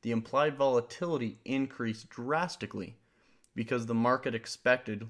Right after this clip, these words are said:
larger and larger daily moves, right? If you look at months leading up to that, you'd get maybe a point or two on spy, ten, fifteen points, whatever,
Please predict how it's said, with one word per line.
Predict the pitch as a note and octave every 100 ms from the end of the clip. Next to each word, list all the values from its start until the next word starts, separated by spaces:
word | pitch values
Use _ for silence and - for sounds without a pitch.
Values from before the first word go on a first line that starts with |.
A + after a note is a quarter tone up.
| -
larger | A2 A2 A#2+ A#2 A2+
and | - A2 G#2
larger | G2+ G#2 G2 G#2
daily | G2 G2 F#2+ G2
moves, | G#2+ G#2 D#2+ -
right? | G#2+ G2+
If | G#2
you | G#2+
look | G#2+ A2+ -
at | G#2+ G2 G2 - - _
months | - A#2 A2+ A2
leading | - A#2 G#2+ G#2+
up | D#3+ G3
to | D#3
that, | G#2+ G2+ - _ _ _ _
you'd | A#2 A#2+
get | A2+ A2+ G#2+ - _ _
maybe | G#2+ A2+ B2+ C3 C3
a | B2+
point | - B2+ B2+ B2 - _ -
or | A#2
two | A#2 - B2 A#2+
on | A2+ A2+
spy, | - A2 A2 A2 A2+
ten, | - A2 A2 A2 A2 _ _
fifteen | A2+ A2 - A2
points, | A2 A2+ G#2 -
whatever, | A2+ D3 D3 D3+